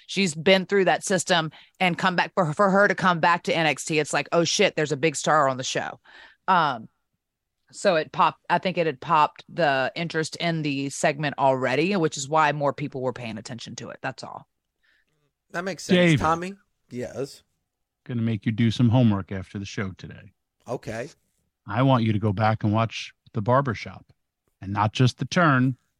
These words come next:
Speaker 3: If you think about that setup, you know, Brutus Beefcake would come in. He's at a barbershop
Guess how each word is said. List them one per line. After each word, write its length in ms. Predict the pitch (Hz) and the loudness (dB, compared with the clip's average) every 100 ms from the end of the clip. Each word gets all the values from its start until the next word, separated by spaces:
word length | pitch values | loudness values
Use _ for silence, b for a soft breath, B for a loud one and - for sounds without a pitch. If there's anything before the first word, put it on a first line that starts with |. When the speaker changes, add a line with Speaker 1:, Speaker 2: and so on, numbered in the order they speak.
| _ _ _ _ | _ _ _ _
Speaker 3:
If 80 | - | -10
you 60 | 110 | -6
think 240 | 120 110 | -4 -2
about 260 | 113 110 98 | 0 0 0
that 220 | 113 - | -2 -2
setup, 500 | - 123 110 127 - _ _ _ _ _ - | 0 2 4 0 -4 _ _ _ _ _ -6
you 80 | 110 | -4
know, 160 | 101 | -4
Brutus 320 | 104 110 113 - | -4 -2 -4 -4
Beefcake 500 | 117 104 120 117 - | -6 -4 -2 -2 -4
would 160 | 107 | -6
come 220 | - 101 | -2 0
in. 120 | 104 123 | 2 2
He's 160 | 101 | 2
at 140 | 104 95 | 2 0
a 40 | |
barbershop 760 | 87 120 104 92 104 110 127 | 0 0 0 -6 -2 -2 -4